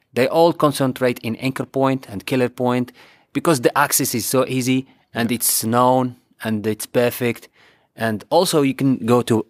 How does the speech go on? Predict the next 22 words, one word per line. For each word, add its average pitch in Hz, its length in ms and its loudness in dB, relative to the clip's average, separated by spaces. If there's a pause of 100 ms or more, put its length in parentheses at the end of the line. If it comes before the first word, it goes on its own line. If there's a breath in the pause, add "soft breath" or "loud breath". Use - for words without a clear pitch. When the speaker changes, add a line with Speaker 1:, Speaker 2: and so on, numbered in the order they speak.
Speaker 1:
Dracula's 117 540 0
the 107 100 0
day 123 240 2
that 113 240 2
it's - 180 -4
full 143 360 2
in, 107 240 0 (100)
in, 110 280 0
in 104 260 -4
anchor 143 260 0
point, 151 360 0 (160 loud breath)
Speaker 2:
Mm-hmm. 101 220 -14
Speaker 1:
and 117 180 0
you 117 80 2
will 117 60 0 (140)
find 107 140 0
no 117 80 0
one 104 240 0
there. 87 240 -6 (220)
Only 139 260 4
the 113 100 2
wave 113 460 0